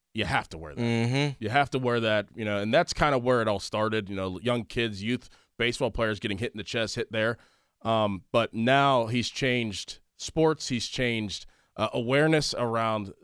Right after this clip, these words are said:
Speaker 1: you know, C P R and things of that nature. You know, he's off to bigger and better things whenever he is done playing football. So even though he didn't win this award,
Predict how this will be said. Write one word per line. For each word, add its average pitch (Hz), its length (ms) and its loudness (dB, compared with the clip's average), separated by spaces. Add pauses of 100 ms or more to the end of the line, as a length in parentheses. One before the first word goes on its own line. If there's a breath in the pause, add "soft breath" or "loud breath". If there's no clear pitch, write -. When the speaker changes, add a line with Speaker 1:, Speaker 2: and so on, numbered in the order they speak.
Speaker 1:
you 120 120 -6
know, 101 100 -2
C 160 220 -2
P 131 160 -2
R 139 240 6
and 127 80 0
things 131 180 -4
of 131 80 -4
that 127 140 0
nature. 127 460 -2 (760)
You - 80 -6
know, 117 60 6
he's 147 180 4
off 160 160 4
to 135 100 -2
bigger 135 280 0
and 123 100 -2
better 123 220 0
things 123 360 0
whenever 107 240 -2
he 113 140 0
is 117 160 -2
done 135 180 0
playing 135 220 0
football. 143 380 0
So 110 340 2 (840)
even 165 220 2
though 165 80 8
he 170 80 6
didn't 170 220 4
win 170 80 6
this 151 140 0
award, 143 440 2